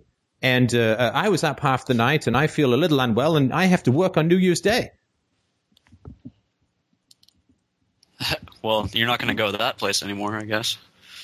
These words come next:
Speaker 1: Yeah, but you'd be like, your jaw would drop. Yet family does the same thing when we bring up complaints, or, or husbands or wives or friends or who,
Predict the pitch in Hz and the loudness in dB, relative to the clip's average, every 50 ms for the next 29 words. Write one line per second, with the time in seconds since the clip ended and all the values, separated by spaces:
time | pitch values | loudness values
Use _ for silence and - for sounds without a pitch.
0 | - - - - - - - _ _ _ _ _ _ _ _ _ _ - - 160 | -20 -20 -20 -20 -20 -20 -20 _ _ _ _ _ _ _ _ _ _ -16 -8 -4
1 | 175 180 262 302 302 202 156 - - 160 190 277 - - 160 139 127 135 127 - | 0 2 2 2 2 2 0 0 0 2 2 2 2 2 2 2 2 0 0 0
2 | 160 143 110 - 208 254 311 226 147 127 - 127 107 98 - - - - 147 160 | 0 0 0 0 0 0 2 0 0 0 0 -2 -2 -2 -4 -10 -8 -4 0 0
3 | 156 165 - - - - - 196 269 294 220 139 127 131 131 135 123 - 120 - | 0 0 -2 -10 -8 -2 0 0 2 2 4 4 4 2 2 0 -2 -2 0 0
4 | - 147 139 131 120 - 170 180 143 110 110 113 113 110 101 120 120 113 107 104 | 2 2 4 4 2 2 2 2 2 2 4 4 4 2 2 0 -2 -2 -2 -2
5 | - - 110 98 - 135 170 147 104 101 - - - 220 262 240 - - 160 165 | 0 2 2 2 2 2 0 0 -2 -2 -4 -4 -2 -2 -2 -2 -2 -2 -2 0
6 | 170 170 - - 113 110 - 135 151 139 131 151 139 - 92 98 120 139 - 113 | 0 0 0 0 -2 -2 0 0 0 0 0 0 0 0 0 0 0 0 0 2
7 | 113 113 - - 95 113 135 147 - 117 117 107 92 127 | 0 0 2 2 2 2 2 2 2 2 0 2 2 0